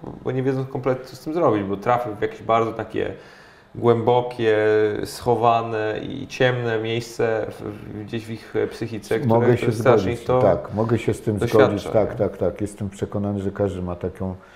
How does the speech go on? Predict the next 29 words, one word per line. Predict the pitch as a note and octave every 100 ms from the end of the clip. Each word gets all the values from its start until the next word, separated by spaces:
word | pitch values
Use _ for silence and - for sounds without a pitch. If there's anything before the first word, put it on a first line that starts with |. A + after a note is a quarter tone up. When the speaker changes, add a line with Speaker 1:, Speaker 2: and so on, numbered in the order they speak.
| - -
Speaker 2:
taki | F2+ F#2+
czuły | - G#2 F#2+
punkt, | F#2+ G#2 G2+ -
który, | G2 F#2 F#2+ G2 - G2
e, | -
chciałby | - F#2+ F#2 F#2
zachować | F2+ - F#2 F#2
dla | F2+ F2+
siebie, | - G2 G2
a |
jeżeli | F#2+ F#2+ F#2
ktoś | - F#2+
mu | F#2+
to, | F#2 F#2 F2 - - - - - _
e, | F#2 F2+ F2+ F2
wywala | F2 F2+ F2+ F2+ F2+
na | F2+ E2+
pu-, | - F#2+
w, | -
w, | - - F#2+ F2+ F2 E2+
w | -
taki | F2+ -
sposób | - - F#2 F#2+ -
nieelegancki, | F#2+ F#2+ F#2 F2+ F2+ F2+ F2+ F2+ F2+ F2 F2+ F2 - F#2+
to | - F2+
może | F2+ F2 F2+
to | F2+ E2+
go | F2+ F2 - - - _ _ - -
zaboleć. | F2 F#2 F2 F#2+ G2 A2+ -